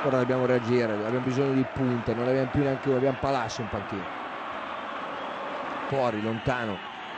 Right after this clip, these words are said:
Banega. Fallo laterale con i denti la Sampdoria, cerca di portare a casa questo risultato.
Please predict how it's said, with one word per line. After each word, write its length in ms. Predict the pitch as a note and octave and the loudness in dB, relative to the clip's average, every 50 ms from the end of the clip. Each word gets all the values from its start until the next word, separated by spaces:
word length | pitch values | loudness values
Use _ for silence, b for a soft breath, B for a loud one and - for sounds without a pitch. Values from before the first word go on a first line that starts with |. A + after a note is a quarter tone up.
| - - - - - - - - E5+ E5+ F5 F5+ F5+ F5+ F5+ - - F5 F#5+ G5 G5+ A5+ A#5+ - - - - - - - - - - - - - - | -10 -10 -10 -10 -10 -10 -10 -10 -10 -8 -8 -8 -8 -8 -8 -8 -8 -8 -8 -8 -8 -8 -8 -8 -8 -8 -8 -8 -6 -6 -6 -8 -8 -8 -6 -6 -4
Banega. 500 | G2+ A2 A#2 B2+ B2+ A#2+ A2+ G2+ G2 F2+ - - - - - - - - - - - - - - - - - - - - - - - - - - - G5+ G5+ - - - - - - - - - - - - - - - - - - - - - - A3+ - - F4+ E4+ E4+ F4 - F4 E4+ F#4+ F#4+ - - F4 F4 F4+ F4+ F4+ F4+ F4+ F4 F4 - - - - - - - - - - - - - | -2 -2 0 0 0 0 0 -2 -2 -4 -6 -10 -10 -10 -10 -10 -10 -10 -10 -10 -10 -10 -10 -10 -8 -8 -8 -8 -8 -10 -10 -10 -10 -10 -10 -8 -8 -8 -8 -8 -8 -8 -8 -8 -8 -8 -8 -8 -8 -8 -8 -8 -8 -8 -8 -8 -8 -6 -6 -6 -6 -6 -6 -6 -6 -6 -6 -6 -8 -6 -6 -6 -6 -6 -6 -6 -6 -4 -4 -4 -4 -4 -4 -6 -6 -6 -6 -6 -6 -6 -6 -6 -6 -8 -6 -6 -4
Fallo 200 | - G#2+ A2 A2 | -2 -2 0 2
laterale 600 | A2 A2 G#2+ - A#2+ A2+ A2+ A#2+ A#2+ A2 G#2 G2+ G2 - - - - - - - - - - - - - - - - - - - - - - - - - - - - - | 2 0 0 0 0 0 0 0 0 -2 -2 -4 -6 -6 -8 -8 -8 -8 -10 -10 -10 -10 -10 -10 -8 -8 -8 -8 -8 -8 -8 -8 -8 -8 -8 -8 -8 -8 -8 -6 -4 -2
con 140 | B2+ A#2+ A#2+ | -2 0 0
i 100 | A#2 A2+ | 0 0
denti 560 | A#2 B2 C3 B2+ B2 - - A#2 G#2+ G#2 - - - - - - - - - - - - | 2 0 0 0 0 0 0 2 2 2 2 -2 -4 -8 -6 -6 -6 -6 -6 -6 -6 -6
la 120 | F#2+ G2+ | -4 -4
Sampdoria, 720 | - - B2 A2+ A2 A2 G#2 A#2 A2+ A#2 A#2+ A2+ A2 G#2 G2 - - - - - - - - - - - - - - | -2 -2 -2 -2 -2 0 0 2 2 2 0 0 0 -2 -2 -4 -6 -8 -8 -8 -8 -8 -8 -8 -8 -8 -8 -8 -6
cerca 180 | - G2+ G#2+ | -4 -4 -2
di 100 | A2 A2 | -2 -2
portare 320 | G2 A#2+ A#2 G#2+ A#2+ A#2+ A#2 | -2 -2 0 0 0 0 0
a 20 | |
casa 280 | - - B2+ A2+ A#2+ G#2 | 0 -2 -2 -2 -2 -2
questo 280 | - B2 A#2 - - | -2 -4 -4 -2 0
risultato. 720 | C3 B2+ A#2 A2 B2+ A#2 - - A2+ - - - A2+ F#2+ | 0 0 0 2 0 0 0 -2 -2 -2 -2 -2 -2 -2